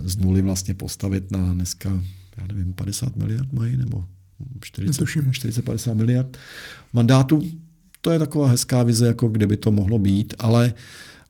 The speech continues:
Speaker 1: ale není to za každou cenu. Musí to být rozumně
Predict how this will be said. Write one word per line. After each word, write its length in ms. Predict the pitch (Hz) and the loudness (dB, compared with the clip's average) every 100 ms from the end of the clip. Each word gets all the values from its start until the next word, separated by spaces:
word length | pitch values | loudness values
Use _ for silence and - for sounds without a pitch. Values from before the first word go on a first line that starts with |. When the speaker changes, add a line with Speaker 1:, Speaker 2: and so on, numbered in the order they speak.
| - | 0
Speaker 1:
ale 220 | 117 131 | 6 8
není 640 | 131 127 127 127 135 143 | 10 10 8 8 8 6
to 160 | 135 139 | 4 2
za 160 | 123 | 2
každou 380 | 127 131 117 131 | 2 0 2 2
cenu. 240 | 120 117 98 | 2 2 2
Musí 260 | 98 - | 0 -4
to 120 | 113 113 | -2 0
být 200 | 120 113 | 0 2
rozumně 800 | 104 104 127 131 139 143 147 | 2 6 8 8 8 6 2